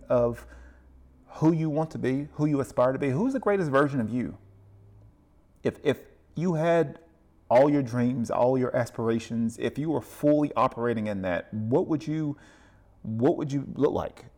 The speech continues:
Who would you, you know, how would you operate during the day? You know, how serious would you be about really focusing your energies towards the things that, that make your heart flutter, that, you know, allows you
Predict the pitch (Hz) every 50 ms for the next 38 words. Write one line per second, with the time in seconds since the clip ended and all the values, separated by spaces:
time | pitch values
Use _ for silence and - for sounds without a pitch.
0 | - 107 123 147 156 160 147 135 123 139 139 135 135 131 113 95 95 113 139 151
1 | 160 131 135 123 120 - - 147 113 104 - 110 107 101 95 92 95 98 90 82
2 | 101 - _ - _ _ _ _ _ _ _ _ _ _ _ _ _ _ _ -
3 | - 127 117 98 95 107 120 131 135 131 - - 151 143 143 135 - - 139 113
4 | 131 131 120 117 123 127 120 113 - 117 110 110 110 113 - - - - - -
5 | - - 123 127 135 143 127 113 - - 127 127 - - - 120 113 110 101 113
6 | 120 113 113 110 113 110 104 101 - - - - 120 113 107 - 110 101 - 110
7 | 110 110 107 104 101 - - 104 101 95 92 - - - - - - - _ -
8 | - _ _ _ _ _ _ _ _ _ _ _ _ - - 131 110 104 - -
9 | - - - _ _ - 113 107 113 113 - 117 104 120 117 - - - 113 120
10 | 120 78 76 - - - 101 95 90 90 - - - - - - _ - - _
11 | _ _ _ _ _ _ _ _ _ _ - 120 113 110 101 - - 107 98 95
12 | 98 107 117 123 127 127 123 113 104 107 101 101 98 98